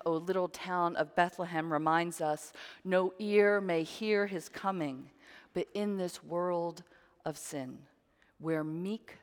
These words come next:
souls will receive him, where meek souls will receive him, still the dear Christ enters in. Forget empire,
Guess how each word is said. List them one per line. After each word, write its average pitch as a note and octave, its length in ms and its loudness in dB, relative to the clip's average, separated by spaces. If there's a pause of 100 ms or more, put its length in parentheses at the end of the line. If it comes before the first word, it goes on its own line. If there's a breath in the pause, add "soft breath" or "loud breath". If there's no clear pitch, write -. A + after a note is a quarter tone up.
souls - 1000 -12
will D#3+ 180 -10
receive D#3+ 520 -12
him, C#3+ 280 -10 (1160)
where D#3+ 120 -10
meek E3+ 400 -12
souls E3 560 -12
will D#3+ 160 -6
receive C#3+ 440 -10
him, C3+ 260 -12 (500 soft breath)
still E3 600 -6
the D3+ 120 -4
dear D#3+ 320 -10
Christ - 760 -12 (440)
enters C#3+ 500 -14
in. A#2+ 180 -16 (3000 loud breath)
Forget F#3 440 0 (120)
empire, C3 680 -8